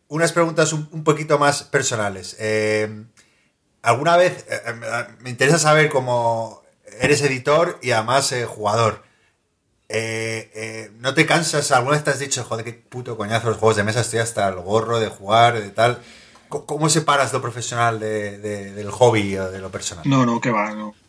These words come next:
Speaker 2: Que de hecho yo creo que es al revés. Yo creo, yo soy primero jugador y luego editor. Entonces, mm,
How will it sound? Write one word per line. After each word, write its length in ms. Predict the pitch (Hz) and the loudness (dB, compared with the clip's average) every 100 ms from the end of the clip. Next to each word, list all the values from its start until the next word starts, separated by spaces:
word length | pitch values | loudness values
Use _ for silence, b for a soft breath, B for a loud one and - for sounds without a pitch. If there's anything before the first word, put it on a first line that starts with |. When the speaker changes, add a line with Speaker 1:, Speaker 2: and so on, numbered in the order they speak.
| _ - | _ -10
Speaker 2:
Que 200 | - 120 | -2 0
de 180 | 110 120 | 0 0
hecho 220 | 113 147 | 0 2
yo 160 | 139 131 | 2 2
creo 180 | 131 131 | 0 0
que 80 | 139 | 0
es 80 | 147 | 0
al 100 | 131 | 0
revés. 300 | 110 120 113 | -2 -2 -2
Yo 160 | 113 | -4
creo, 180 | 107 127 | -6 -8
yo 260 | - 143 127 | -8 -8 -2
soy 200 | 147 147 | 0 0
primero 320 | 147 131 139 | 2 2 2
jugador 600 | 143 151 135 127 139 156 | 2 2 4 2 0 0
y 80 | 143 | 0
luego 300 | 117 117 127 | 0 2 2
editor. 440 | 131 117 113 117 107 | 2 -2 -2 -4 -6
Entonces, 680 | 104 _ - 117 113 - 131 | -18 _ -4 0 0 -2 -4
mm, 500 | 120 117 113 107 | -4 -2 -4 -6